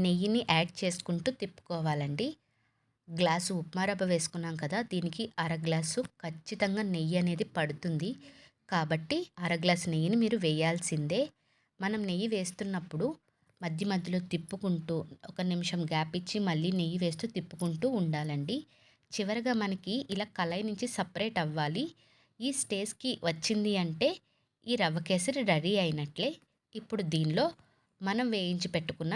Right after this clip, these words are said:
డ్రై ఫ్రూట్స్‌నన్నిటిని కూడా వేసి ఒకసారి కలుపుకోవాలి. డ్రై ఫ్రూట్స్ ఎంత వేసుకుంటే హల్వాలో అంత బాగుంటుందని గుర్తుపెట్టుకోండి. ఖచ్చితంగా మీరు దీనిలో ఫాలో అవ్వాల్సింది నెయ్యి.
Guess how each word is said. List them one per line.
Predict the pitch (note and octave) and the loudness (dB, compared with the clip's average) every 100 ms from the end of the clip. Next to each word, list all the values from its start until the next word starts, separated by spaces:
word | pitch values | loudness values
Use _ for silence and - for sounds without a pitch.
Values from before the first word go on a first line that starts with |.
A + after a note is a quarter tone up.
| C4+ F3 | -2 2
డ్రై | D#3+ | 2
ఫ్రూట్స్‌నన్నిటిని | D#3 E3+ D#3+ E3+ D3+ D3+ D#3 D3+ D#3 | 2 0 -2 0 0 -2 -4 -4 -2
కూడా | D#3+ D#3 D3+ | 0 0 0
వేసి | D#3 F3+ F3+ F4+ - _ _ - | 0 0 -2 -6 -8 _ _ -10
ఒకసారి | F3 F3+ E3+ D3+ F#3 - | -4 -2 0 0 -2 0
కలుపుకోవాలి. | G#3+ F3 - D3+ D3 C#3+ C#3 G#2 _ _ - | -2 -2 -10 -6 -2 -2 -4 -8 _ _ -4
డ్రై | D#3+ D#3 | 0 2
ఫ్రూట్స్ | D#3 F3+ F3 - E3 | 0 -2 0 2 2
ఎంత | D#3+ E3+ | 2 2
వేసుకుంటే | E3 D#3+ - D#3+ D#3+ A#3+ F#3+ | 2 0 -4 -4 0 0 0
హల్వాలో | F3 D#3+ D#3 D#3 E3 - | -2 0 2 0 0 -2
అంత | E3 D#3+ E3+ | -2 0 0
బాగుంటుందని | D#3+ D3+ D#3 D#3+ D#3 D#3+ B3 | 2 0 0 -4 -4 -2 -2
గుర్తుపెట్టుకోండి. | C#4 A#3 - - - - C#3 C3 - _ _ _ _ _ _ _ _ _ _ _ _ _ _ _ - | -4 -8 -8 -8 -10 -12 -12 -12 -16 _ _ _ _ _ _ _ _ _ _ _ _ _ _ _ -10
ఖచ్చితంగా | F3 - G3 F#3+ F3+ G3 F#3 | -8 -6 -2 0 2 2 2
మీరు | F#3 F#3 E3+ | 2 2 0
దీనిలో | E3 E3 D#3+ | 0 -2 -2
ఫాలో | E3+ D3+ E3+ | 0 2 2
అవ్వాల్సింది | F3 E3 E3 - D#3 G#3+ D#4+ - F3+ | 0 0 -2 0 0 0 -2 -8 -6
నెయ్యి. | E3 D#3 F3 B3+ | 0 2 2 2